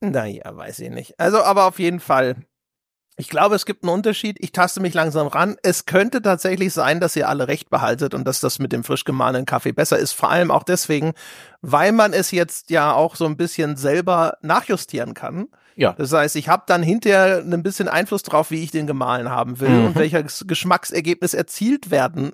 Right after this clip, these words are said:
Speaker 1: soll. Das geht natürlich nicht, wenn der schon gemahlen ist. Also von daher, ich, äh, ich, es ist
Speaker 2: Naja.
Speaker 1: noch nicht, äh, abschließendes Urteil.
Speaker 2: Ja.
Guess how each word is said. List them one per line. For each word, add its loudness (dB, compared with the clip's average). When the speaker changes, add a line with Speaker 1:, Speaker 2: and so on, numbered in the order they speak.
Speaker 1:
soll. 2
Das -2
geht -2
natürlich -2
nicht, -6
wenn -2
der -2
schon -4
gemahlen -4
ist. -4
Also -2
von -2
daher, 2
ich, -8
äh, 2
ich, -2
es -16
ist -4
Speaker 2:
Naja. -2
Speaker 1:
noch 4
nicht, -2
äh, -12
abschließendes 0
Urteil. 4
Speaker 2:
Ja. 4